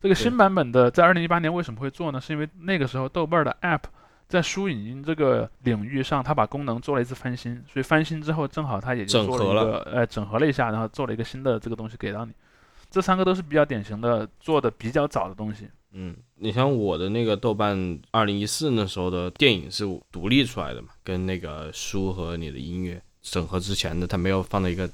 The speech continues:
Speaker 2: 单独的那种板块里面。然后还有一个我印象深刻的，估计晨晨，因为我，我看你发的一些东西里面也提到过，就是说微博的这个年终总结嘛。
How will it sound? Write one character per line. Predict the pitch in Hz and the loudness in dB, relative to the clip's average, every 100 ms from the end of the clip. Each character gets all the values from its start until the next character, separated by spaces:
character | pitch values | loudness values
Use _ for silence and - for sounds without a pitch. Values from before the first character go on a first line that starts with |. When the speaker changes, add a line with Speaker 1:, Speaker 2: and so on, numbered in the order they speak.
| - | -4
Speaker 2:
单 | 98 | -4
独 | 92 71 | -2 -4
的 | 87 92 107 | -4 -6 -6
那 | 90 | -6
种 | 85 | -4
板 | - 53 | -6 -10
块 | - 87 | -4 -2
里 | 67 | -2
面。 | 55 - - _ _ _ - _ | -8 -12 -18 _ _ _ -20 _
然 | 113 | 6
后 | 127 | 8
还 | 117 | 8
有 | 185 | 10
一 | |
个 | 156 | 10
我 | 101 | 10
印 | 110 | 10
象 | 110 | 8
深 | 113 117 | 8 8
刻 | |
的， | 117 | 8
估 | 113 | 8
计 | 120 117 | 6 6
晨 | 107 90 | 6 2
晨， | 117 139 | 6 6
因 | 139 | 8
为 | 131 | 8
我， | 117 85 - | 6 4 0
我 | 101 | -2
看 | - 135 | 6 6
你 | 98 80 57 | 6 0 -8
发 | - 113 120 | 2 8 8
的 | |
一 | 113 | 8
些 | 107 | 6
东 | 107 107 | 4 4
西 | |
里 | 107 | 4
面 | 92 | 0
也 | 85 | -2
提 | - 92 | -2 0
到 | 101 | 2
过， | 101 | 2
就 | 98 | 2
是 | 101 | 4
说 | 101 98 - - - | 4 4 0 -16 4
微 | 127 139 | 10 10
博 | 123 98 - | 10 6 6
的 | 123 | 8
这 | 127 | 8
个 | 113 | 8
年 | 98 87 | 6 2
终 | 87 98 | 0 0
总 | 92 78 | 0 -4
结 | 76 57 | -6 -8
嘛。 | 62 | -8